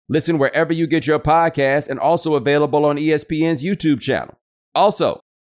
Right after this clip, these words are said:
E S P N's Emmy Award-winning Thirty for Thirty documentary film series presents The Greatest Mixtape Ever, the story of how a series of street ball videos set to music in the nineties transformed basketball's place in the culture,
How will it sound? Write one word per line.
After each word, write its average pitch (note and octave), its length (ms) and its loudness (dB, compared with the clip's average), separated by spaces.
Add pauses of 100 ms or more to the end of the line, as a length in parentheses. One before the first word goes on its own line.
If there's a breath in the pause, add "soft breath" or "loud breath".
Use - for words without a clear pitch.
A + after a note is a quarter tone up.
E E3 140 2
S F#3 100 0
P F3+ 200 -2
N's D#3+ 180 0
Emmy F3+ 220 0
Award-winning D#3+ 680 0
Thirty D3+ 260 0
for D3+ 120 -4
Thirty C#3+ 260 0
documentary C3 640 -2
film D3+ 300 -2
series B2 440 -2
presents C3+ 460 -4
The B2 140 -2
Greatest C3+ 440 -2
Mixtape C#3+ 460 -4 (140)
Ever, C#3+ 320 -2 (340)
the B2+ 60 0
story E3+ 400 2
of C#3 80 -2
how C#3 180 2
a A#2 60 0
series D#3+ 420 0
of A2+ 60 -6
street D#3 260 -4
ball D3 260 2
videos C#3+ 420 0
set C#3 220 -4
to A#2 80 -2
music C3+ 360 0
in C3 100 0
the A#2+ 80 -2
nineties B2+ 460 -2
transformed C3 640 -2
basketball's B2 600 0
place B2 320 -2
in A2+ 80 -4
the G#2 80 -2
culture, B2 460 -2